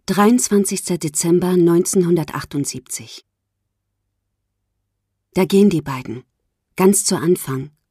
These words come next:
als sie noch jung waren. Daniel Lawrence und Alison Connor. Er ist achtzehn, sie sechzehn. Es ist Samstagabend und sie schlendern durch die winterlichen Straßen von Sheffield, auf dem Weg zu Kev Carters Weihnachtsparty.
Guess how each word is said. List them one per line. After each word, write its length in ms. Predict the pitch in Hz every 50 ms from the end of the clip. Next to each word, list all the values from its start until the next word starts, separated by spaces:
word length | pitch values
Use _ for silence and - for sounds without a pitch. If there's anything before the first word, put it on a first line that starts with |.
| _ -
als 180 | 165 170 -
sie 80 | - 156
noch 140 | 156 143 -
jung 300 | - 170 170 170 165 143
waren. 280 | 135 131 131 131 - _ _ _ _ _ _ _ _ - - - - - - - _
Daniel 400 | - 190 202 208 226 240 240 240
Lawrence 600 | 240 220 190 180 175 175 180 190 190 190 - - -
und 200 | 170 165 - -
Alison 380 | - 165 160 165 - - 180 -
Connor. 400 | - 147 151 143 147 135 135 - _ _ _ _ _ _ _ _ _ _ _ _ _ _ -
Er 200 | 185 190 196 190
ist 180 | - - -
achtzehn, 640 | - 185 180 - - - - - 120 - - 147 - _ _ _ _ _ -
sie 180 | 147 165 170
sechzehn. 640 | 151 165 170 160 - - - - - - - 139 - _ _ _ _ _ _ _ _ - - - - - - -
Es 140 | - 180 208
ist 180 | 196 - -
Samstagabend 1040 | - 208 220 220 - - 208 190 - - 165 175 180 190 220 233 240 - - - - _ _
und 160 | 185 180 165
sie 100 | 175 156
schlendern 540 | - - 170 180 190 202 208 214 214 208 190
durch 180 | 160 165 -
die 200 | - 170 160 143
winterlichen 500 | 175 196 202 226 208 185 175 165 - 165
Straßen 540 | 151 - - - 156 151 156 160 - - 160
von 200 | - - 151 143
Sheffield, 680 | - - 170 165 151 - - - - - - - - _ _ _ _ _ _ _ _ _
auf 160 | - 135 -
dem 200 | - 185 175 143
Weg 260 | 175 185 196 - -
zu 100 | - 170
Kev 300 | - - 190 190 - - -
Carters 460 | - 160 160 160 - 170 156 - -
Weihnachtsparty. 840 | 160 160 160 156 147 151 - - - 147 147 - - - - -